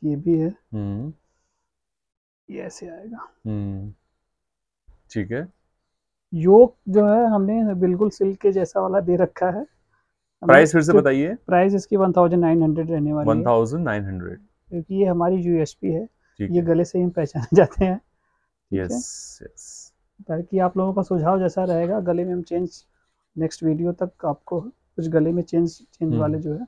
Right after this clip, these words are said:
Speaker 2: हम्म।
Speaker 1: आपको उपलब्ध कराएंगे।
Speaker 2: हम्म।
Speaker 1: ये देखिए।
Speaker 2: ठीक है।
Speaker 1: वन थाउजेंड नाइन हंड्रेड में अभी तक इतना है।
Speaker 2: क्या
Speaker 1: ऐसे
Speaker 2: शुरू हो रहा है?
Speaker 1: ऐसे, ऐसे में, ऐसे नहीं, ऐसे
Speaker 2: हाँ,
Speaker 1: रहेगा।
Speaker 2: चलेगा, चलेगा।
Speaker 1: हम्म।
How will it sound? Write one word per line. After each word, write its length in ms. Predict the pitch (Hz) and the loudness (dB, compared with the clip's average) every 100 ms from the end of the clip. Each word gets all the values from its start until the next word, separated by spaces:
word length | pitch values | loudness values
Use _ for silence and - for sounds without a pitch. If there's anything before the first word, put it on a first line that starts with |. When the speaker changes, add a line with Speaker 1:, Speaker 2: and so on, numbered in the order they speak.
| - _ | -16 _
Speaker 2:
हम्म। 200 | 113 98 160 | -10 -6 -8
Speaker 1:
आपको 220 | - 175 | -8 -10
उपलब्ध 280 | 170 143 - | -8 -10 -10
कराएंगे। 440 | - 190 _ 226 | -18 -18 _ -18
Speaker 2:
हम्म। 440 | 233 _ 110 95 92 _ _ _ _ - | -18 _ -8 -8 -12 _ _ _ _ -16
Speaker 1:
ये 60 | 175 | -14
देखिए। 120 | 160 - _ _ _ _ _ _ | -14 -18 _ _ _ _ _ _
Speaker 2:
ठीक 180 | 101 95 | -12 -10
है। 200 | 90 - _ _ _ _ | -12 -12 _ _ _ _
Speaker 1:
वन 140 | 175 165 | -4 0
थाउजेंड 280 | 165 170 | 0 0
नाइन 200 | 170 160 | 0 0
हंड्रेड 220 | 156 151 156 | -2 -2 -4
में 220 | 196 285 | -8 -10
अभी 220 | 156 151 | -4 -4
तक 180 | - 220 | -4 -12
इतना 220 | - - | -18 -20
है। 100 | - - 190 | -20 -8 2
Speaker 2:
क्या 100 | 180 | 2
Speaker 1:
ऐसे 100 | 175 | 4
Speaker 2:
शुरू 160 | 170 | 4
हो 80 | 156 | 4
रहा 120 | 151 | 4
है? 60 | 175 | 2
Speaker 1:
ऐसे, 100 | 180 | 0
ऐसे 340 | 190 180 - | 0 0 0
में, 120 | 226 | -2
ऐसे 240 | 202 175 233 | -2 -2 -2
नहीं, 160 | 240 262 | 2 2
ऐसे 260 | 233 175 - | 2 0 0
Speaker 2:
हाँ, 80 | 208 | 0
Speaker 1:
रहेगा। 140 | 208 | 0
Speaker 2:
चलेगा, 280 | 220 120 202 | 0 -2 -4
चलेगा। 320 | 190 104 98 | -4 -6 -6
Speaker 1:
हम्म। 320 | 147 _ 240 | -12 _ -8